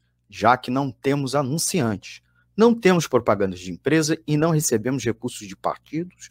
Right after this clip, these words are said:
e políticos. Seja um apoiador regular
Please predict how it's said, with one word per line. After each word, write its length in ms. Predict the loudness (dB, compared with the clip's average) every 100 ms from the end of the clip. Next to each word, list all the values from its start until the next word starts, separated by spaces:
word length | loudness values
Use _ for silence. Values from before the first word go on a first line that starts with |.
| _ _ -2
e 80 | 0
políticos. 680 | 6 8 8 4 0 -12 -20 _ _ _ _ _
Seja 320 | 2 6 8
um 60 | 8
apoiador 540 | 8 8 8 8 8
regular 500 | 8 8 6 4 0